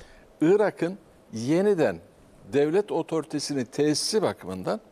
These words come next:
ve ülkesinin parçalarını birleştirmesi baş-, bakımından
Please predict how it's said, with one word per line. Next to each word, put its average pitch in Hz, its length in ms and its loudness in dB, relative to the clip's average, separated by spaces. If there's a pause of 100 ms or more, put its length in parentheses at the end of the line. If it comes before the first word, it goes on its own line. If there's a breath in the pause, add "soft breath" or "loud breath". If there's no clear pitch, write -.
(560 loud breath)
ve 143 60 2
ülkesinin 170 500 -2
parçalarını 170 760 0
birleştirmesi 156 680 -2
baş-, 156 300 -2
bakımından 131 580 -2